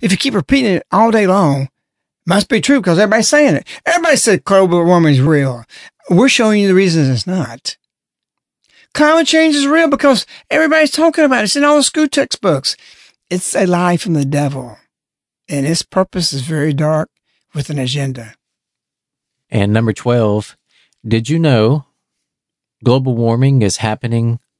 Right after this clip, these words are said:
Speaker 2: on other planets?
Speaker 1: Wait, wait, wait, wait. Read that again, Riaz.
Speaker 2: Did you know global warming is happening on other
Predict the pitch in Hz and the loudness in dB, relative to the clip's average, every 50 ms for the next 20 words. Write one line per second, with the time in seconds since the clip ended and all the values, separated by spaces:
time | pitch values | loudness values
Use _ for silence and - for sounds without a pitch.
0 | _ _ - 95 92 92 95 98 110 107 - - 104 98 104 113 120 131 - - | _ _ -8 -4 -2 -2 0 0 -2 -4 -4 -4 -2 -2 0 -2 -2 -4 -6 -8
1 | - - _ _ _ - 294 175 165 165 151 139 131 127 131 135 123 - - - | -10 -10 _ _ _ -6 -4 -2 0 -2 0 -2 -2 -2 -4 -6 -6 -8 -12 -18
2 | _ _ _ _ _ _ - 147 202 262 277 226 254 220 175 147 147 170 170 156 | _ _ _ _ _ _ -2 2 2 2 2 2 0 0 0 0 2 2 2 4
3 | 139 131 117 117 127 139 143 139 127 120 120 123 117 - - - _ _ _ _ | 2 2 0 -4 -6 -6 -6 -6 -6 -6 -8 -10 -12 -12 -14 -16 _ _ _ _
4 | _ _ - - - - - - _ _ _ - 120 110 110 147 165 156 143 135 | _ _ -20 -20 -20 -20 -20 -20 _ _ _ -4 -2 0 0 0 2 2 2 2
5 | 143 156 139 127 127 131 127 127 127 120 117 113 113 120 135 139 131 117 101 - | 2 0 0 2 0 2 2 2 0 2 2 2 2 2 2 2 2 0 0 -2
6 | - 98 110 104 107 110 120 120 131 135 139 139 135 135 - _ 104 101 98 98 | -4 -4 -4 -4 -4 -4 -2 0 2 2 2 2 0 -2 -6 _ -2 -2 -2 -2
7 | 101 - - 113 104 110 117 117 113 113 123 | -4 -4 -4 -2 -2 0 0 0 -2 -4 -6